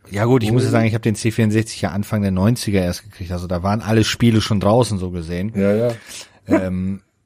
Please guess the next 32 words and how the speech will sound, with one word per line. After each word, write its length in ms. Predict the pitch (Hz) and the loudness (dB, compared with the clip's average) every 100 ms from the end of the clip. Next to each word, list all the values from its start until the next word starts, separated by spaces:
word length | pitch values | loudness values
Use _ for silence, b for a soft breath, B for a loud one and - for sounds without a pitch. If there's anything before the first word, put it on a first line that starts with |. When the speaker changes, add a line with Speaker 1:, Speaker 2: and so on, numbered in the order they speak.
| _ | _
Speaker 1:
aber, 1000 | 101 98 95 90 95 90 90 90 82 90 92 | -4 0 0 0 -2 -2 -2 -4 -4 -6 -6
äh, 60 | |
den 160 | 92 95 | -4 -2
zweiten 260 | - 113 | 2 2
Teil 120 | 131 107 | 4 4
werde 120 | 98 | 2
ich 120 | 87 | 0
mir 80 | 101 | -2
auf 60 | 90 | -2
jeden 120 | 98 | 0
Fall 140 | 107 | 0
mal 140 | 95 92 | 0 -2
genauer 400 | 95 98 104 92 | -2 0 0 0
anschauen, 420 | 90 - 95 95 | -4 -4 -2 -2
beziehungsweise 420 | 92 101 101 95 | -2 0 0 0
den 140 | 104 90 - | -2 -6 -6
ersten 380 | 107 113 - | 0 0 -2
Teil 320 | 113 - 101 95 | -4 0 0 0
auch, 680 | 92 110 151 156 151 - - | 2 4 6 4 -2 -12 -16
aber 400 | - 110 110 113 | -8 -2 2 2
eher 160 | 113 113 | 2 2
die 80 | 107 | 2
C 180 | - 107 | 0 0
vierundsechzig 420 | 101 101 107 - | 2 2 0 -2
Fassung 460 | 110 107 104 98 104 | -2 2 0 0 -6
bestimmt 360 | 101 104 - 107 | -10 -6 -2 0
mal 100 | 101 | 0
für 140 | - | 2
ein 180 | 98 98 | 2 2
Review-Video. 760 | 95 113 104 95 92 90 95 131 B B B B B B _ | 2 2 2 0 0 0 2 2 B B B B B B _
Ähm, 480 | 98 98 95 92 98 - _ _ _ - - _ _ | 0 2 2 2 -2 -8 _ _ _ -20 -20 _ _
d-, 60 | - | -6